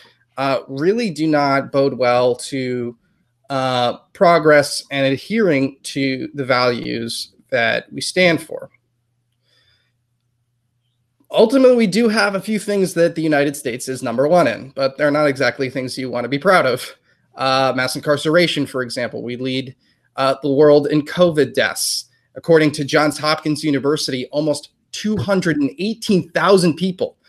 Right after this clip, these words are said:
about the equivalent of the population of Tacoma, Washington, in its entirety currently have died from the virus. And the number of cases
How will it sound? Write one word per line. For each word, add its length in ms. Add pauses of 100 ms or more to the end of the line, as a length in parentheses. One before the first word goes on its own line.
(160)
about 180
the 40
equivalent 460
of 80
the 80
population 640
of 140
Tacoma, 500
Washington, 800 (500)
in 140
its 180
entirety 580
currently 540
have 180
died 400
from 540
the 100
virus. 540
And 80
the 60
number 260
of 80
cases 720